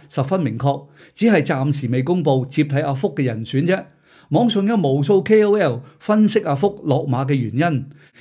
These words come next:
起初呢，啲人就話啦，佢可能洩漏咗中共嘅機密啦，所以出事。咁之後呢，坊間主流意見就話阿福同一班軍佬喺習近平背後玩軟對抗，未打台灣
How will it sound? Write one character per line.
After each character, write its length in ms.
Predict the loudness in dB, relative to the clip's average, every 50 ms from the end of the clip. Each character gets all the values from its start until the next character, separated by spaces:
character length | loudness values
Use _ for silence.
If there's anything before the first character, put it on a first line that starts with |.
| -12 _
起 220 | 4 4 4 4
初 200 | 2 0 0 0
呢， 120 | 0 0 0
啲 120 | 0 0
人 140 | 0 0 -2
就 100 | -2 0
話 140 | 2 2 2
啦， 160 | 2 2 0 0 0
佢 100 | 0 0
可 100 | 0 0
能 140 | 0 -2
洩 220 | -4 -2 -2 -2 -2
漏 180 | 0 -2 0
咗 140 | 0 0 -2
中 240 | 2 2 2 2 2
共 180 | 2 0 2 2
嘅 140 | 0 2
機 220 | 4 4 4 4 4
密 100 | 0 0 0
啦， 200 | -2 -2 -2 -4 -8 -14 -14
所 180 | -4 0 0
以 80 | 2 2
出 140 | 0 -2 -2
事。 160 | -2 0 0 0 0 -2 -4 -10 -20 _ _ _ -4
咁 80 | -2 0
之 120 | 2 0
後 160 | 0 2 0
呢， 120 | 0 -2 -2
坊 260 | -4 -4 -6 -4 -4
間 160 | -4 -4 -6
主 160 | -4 -2 0
流 160 | 0 0 0
意 160 | 0 -2 -4 0
見 300 | 2 2 2 2 2 -4 -10 -16 -10
就 100 | -6 -2
話 120 | 0 0 0
阿 160 | -2 -4 -2
福 260 | -2 -2 -2 -4 -8
同 200 | -8 -6 -4 -2
一 60 | -2 -2
班 260 | -2 -2 -4 -4 -2
軍 220 | 0 0 0 2 2
佬 240 | 2 2 0 0 -2 -8 -18 -6
喺 140 | 0 0 0
習 300 | 2 0 -2 -4 -4 -4 -4
近 180 | -4 -2 -2 -2
平 220 | -2 -2 -2 -2
背 160 | -2 -2 0
後 240 | 2 2 2 0 0
玩 320 | -2 -2 -2 0 2 2
軟 240 | 2 4 2 2 2
對 160 | 2 2 2
抗， 380 | 2 2 2 2 2 0 -4 -8 -16 -20 -20 -20 -10 _
未 200 | 0 2 2 2
打 160 | 2 0 0
台 80 | 0 0
灣 420 | -2 -2 -2 0 0 0 -2 -2